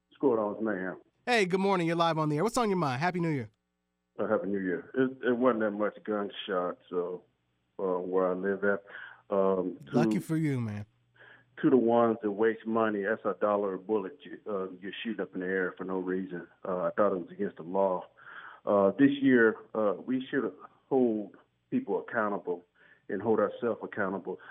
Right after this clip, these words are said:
Speaker 1: I wanted to know, uh, I wanted to ask you,
Speaker 2: Mm-hmm.
Speaker 1: uh, the eighty-year-old woman that got shot, uh, and killed in her house, uh, have they, whoever that is, have they found who done that and turned himself in yet?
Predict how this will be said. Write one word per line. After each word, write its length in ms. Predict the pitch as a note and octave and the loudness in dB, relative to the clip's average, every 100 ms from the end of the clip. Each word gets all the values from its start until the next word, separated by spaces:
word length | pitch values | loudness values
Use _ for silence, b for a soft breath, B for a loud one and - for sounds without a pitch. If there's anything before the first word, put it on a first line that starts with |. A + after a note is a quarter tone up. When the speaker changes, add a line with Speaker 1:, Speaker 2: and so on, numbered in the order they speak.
| B | B
Speaker 1:
I 40 | - | 2
wanted 320 | F3+ E3+ C#3 | 6 6 4
to 40 | A#2 | 6
know, 600 | A#2+ A#2 A2 G#2+ G2+ G2+ | 6 6 6 4 0 0
uh, 40 | |
I 20 | A2+ | -2
wanted 280 | A2+ A#2 - | 0 0 0
to 40 | |
ask 220 | G#2 G2 - - | 0 -2 -4 -4
you, 360 | G#2+ G2 F#2 | -2 0 -2
Speaker 2:
Mm-hmm. 160 | E3 D3 | -4 -2
Speaker 1:
uh, 400 | G#2 G2 - - - _ B B B - | 0 0 -2 -8 -12 _ B B B 0
the 160 | - | 2
eighty-year-old 560 | C#3+ D#3+ C#3+ C3+ A#2+ A2 | 2 2 2 2 2 2
woman 300 | A#2 A2+ G2+ | 0 0 -2
that 120 | F#2+ | -2
got 180 | G2+ G2+ - - | 0 0 0 0
shot, 360 | A2 G2+ - - _ A2+ | 2 0 -2 -14 _ -4
uh, 60 | |
and 200 | G#2 F2+ - | -2 -2 2
killed 260 | A2+ G2+ | 2 2
in 80 | F#2 | 0
her 160 | F#2 F#2 | -2 -2
house, 400 | A2 G2 F#2 F#2+ - - - - _ | -2 0 -2 -6 -14 -20 -20 -20 _
uh, 320 | A2 G#2+ - - - | -2 0 -2 -6 2
have 160 | B2+ B2+ | 2 6
they, 300 | D3 D3+ C#3 - | 4 4 -4 -4
whoever 380 | C3 E3 D3 B2 | 4 6 8 6
that 160 | A#2 | 4
is, 160 | A#2+ A2+ | 2 0
have 140 | A#2+ A#2 | 0 0
they 120 | D#3 | 0
found 340 | D#3+ D3 B2+ | 2 2 2
who 80 | C3 | -2
done 220 | C3 C3 | 0 2
that 200 | B2+ B2 | 2 0
and 140 | G#2+ G#2+ | -4 -2
turned 280 | B2+ A#2 A2 | 0 0 -4
himself 880 | A#2 - - - - _ - A#2 - | -8 -10 -20 -20 -20 _ 2 2 4
in 180 | A2+ A2 | 2 4
yet? 240 | A2+ G#2 | 2 0